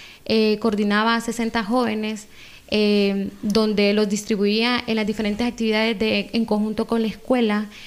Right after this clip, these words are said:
Eh, el C C J, eh,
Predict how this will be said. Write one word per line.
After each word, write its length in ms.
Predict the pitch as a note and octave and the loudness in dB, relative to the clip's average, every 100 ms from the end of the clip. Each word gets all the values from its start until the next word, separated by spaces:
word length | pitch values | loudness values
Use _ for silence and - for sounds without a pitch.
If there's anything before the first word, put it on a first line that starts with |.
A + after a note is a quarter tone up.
| - - | -20 -4
Eh, 640 | - A3 G#3+ G#3 G3+ G3+ G3 - - - - - - - - - | 0 2 4 4 2 0 -6 -14 -20 -20 -20 -20 -20 -20 -20 -4
el 240 | - A#3+ A3 | 0 0 2
C 140 | B3 | 0
C 140 | B3+ | 2
J, 520 | B3+ C4 C4 C4 C4 - | 2 2 2 0 0 -2
eh, 800 | - A3 G#3 G#3 G3+ F#3 F#3 F3+ | 0 2 2 2 2 0 -4 -6